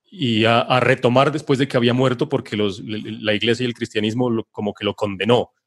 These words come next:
cuando ellos mismos fueron los que lo promovieron. Entonces, de ahí,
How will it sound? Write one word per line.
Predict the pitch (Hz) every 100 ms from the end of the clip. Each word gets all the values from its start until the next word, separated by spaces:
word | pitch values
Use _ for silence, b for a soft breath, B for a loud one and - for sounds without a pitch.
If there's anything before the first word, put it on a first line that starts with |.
| _ _
cuando | - 110 113
ellos | 123 127
mismos | 127 123 127
fueron | 131 120
los | 123
que | -
lo | 113
promovieron. | 101 98 123 120 92
Entonces, | 95 107 104 95
de | 107
ahí, | 113 131